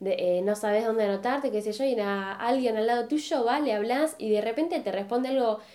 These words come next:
así, vos le respondés así, de repente hay una química, no estoy hablando de, de romance, nada, estoy hablando como esa química de hablar, de chiste, chiste, chiste, chiste,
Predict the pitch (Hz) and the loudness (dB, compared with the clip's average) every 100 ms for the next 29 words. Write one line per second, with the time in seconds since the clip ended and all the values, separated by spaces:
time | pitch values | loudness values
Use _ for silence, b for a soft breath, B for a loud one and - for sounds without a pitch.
0 | B - 202 202 339 302 233 220 202 233 | B -6 -4 -2 0 2 2 0 0 0
1 | 247 214 330 330 269 381 403 349 349 330 | 0 -2 -2 0 0 2 4 4 4 4
2 | - 226 190 160 151 185 247 254 214 196 | 2 -2 -2 -2 -4 -4 2 4 4 4
3 | 196 185 175 175 175 175 185 190 185 170 | 2 2 2 2 0 -2 -2 -2 -4 -6
4 | 151 147 247 277 294 277 214 - 226 247 | -10 -4 0 2 2 0 -2 -2 -6 0
5 | 254 285 277 202 185 208 240 247 202 240 | 2 2 2 2 2 2 2 2 -2 -2
6 | 233 233 240 226 233 247 214 247 247 277 | -4 -4 -2 -2 -4 -4 -4 -4 -2 0
7 | 294 | 0